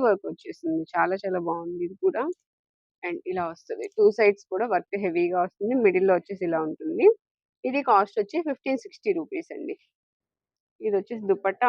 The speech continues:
ఆర్గాంజా వస్తుంది. బాటమ్ కూడా మనకి గ్రే కలర్ లోనే అట్లాగా చిన్న లేస్ అయితే ఇట్లా వస్తదన్నమాట. ఇలా ఉంటుంది. నెక్స్ట్ దీనిలో పార్టీ వేర్, ఇంకోటి పార్టీ వేర్ కావాలంటే ఇలా అండి, నెమలి పింఛం షేడ్ వస్తుంది.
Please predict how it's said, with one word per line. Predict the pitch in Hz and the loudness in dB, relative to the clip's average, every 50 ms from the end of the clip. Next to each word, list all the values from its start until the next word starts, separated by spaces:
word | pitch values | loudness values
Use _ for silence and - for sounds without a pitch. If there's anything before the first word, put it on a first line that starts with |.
| 220 190 233 | 2 2 2
ఆర్గాంజా | 220 185 190 190 190 190 185 175 | 0 0 0 0 0 0 0 -2
వస్తుంది. | 175 - _ _ 175 170 180 208 302 392 494 494 - _ _ - 214 208 | -4 -6 _ _ -6 -4 -2 2 4 6 6 4 2 _ _ -4 2 4
బాటమ్ | 208 202 202 202 214 208 208 202 196 196 | 6 6 6 4 4 2 2 2 2 2
కూడా | 185 240 285 247 | 0 0 0 0
మనకి | 214 208 - 196 190 175 | 0 0 0 -2 -2 0
గ్రే | 170 180 180 180 - | 0 0 0 0 0
కలర్ | 185 180 175 170 175 175 | -2 -2 -2 -4 -4 -6
లోనే | 175 170 196 320 403 392 - _ _ _ _ _ _ _ - | -8 -4 -2 -2 -2 -4 -6 _ _ _ _ _ _ _ -10
అట్లాగా | - - 381 - - - - 349 - - | -4 0 0 0 2 0 -2 -6 -6 -8
చిన్న | - 196 185 185 - - 160 147 120 180 - - _ _ _ _ _ _ _ _ _ - 208 208 | -8 -6 -4 -2 0 0 0 -2 -2 -4 -8 -12 _ _ _ _ _ _ _ _ _ 0 4 6
లేస్ | 202 196 196 196 202 202 180 | 8 8 8 6 4 -2 -8
అయితే | 180 - - 202 | -6 -4 -4 -4
ఇట్లా | 202 185 170 151 160 | 0 0 0 0 0
వస్తదన్నమాట. | - - - 151 127 98 101 - - - - - - - _ _ _ _ _ _ _ _ _ - - - - _ _ _ _ _ _ _ _ _ _ _ - 220 | -4 -10 -10 -8 -8 -8 -8 -8 -8 -10 -10 -12 -18 -20 _ _ _ _ _ _ _ _ _ -20 -20 -20 -20 _ _ _ _ _ _ _ _ _ _ _ -2 2
ఇలా | 220 208 190 175 160 | 4 4 4 4 2
ఉంటుంది. | 156 - - - - - - - - _ _ _ _ _ _ _ _ _ _ _ _ _ _ _ _ 214 | 0 -4 -6 -8 -10 -12 -12 -14 -16 _ _ _ _ _ _ _ _ _ _ _ _ _ _ _ _ 2
నెక్స్ట్ | 226 - - 240 214 226 | 2 2 0 -2 4 6
దీనిలో | 220 214 220 226 226 - 220 | 6 6 6 4 2 4 2
పార్టీ | 202 196 196 - 208 208 | 2 2 4 2 4 6
వేర్, | 208 196 190 190 | 6 6 4 2
ఇంకోటి | 190 190 185 190 185 - - 180 | 2 2 2 0 0 2 0 0
పార్టీ | 185 - - 208 | 0 2 2 2
వేర్ | 202 196 196 190 | 2 2 0 -2
కావాలంటే | 185 180 180 180 214 247 233 226 190 | -2 -2 -2 -2 -4 -2 0 0 0
ఇలా | 170 160 160 | 0 -2 -4
అండి, | 160 160 160 165 | -4 -4 -4 -4
నెమలి | 170 180 202 220 233 | -2 -2 -2 0 0
పింఛం | 220 220 214 220 214 214 220 | -2 -4 -4 -4 -6 -6 -6
షేడ్ | 233 196 190 185 185 | -6 -6 -4 -6 -6
వస్తుంది. | 190 - _ - 190 196 226 294 | -8 -10 _ -10 -8 -6 2 4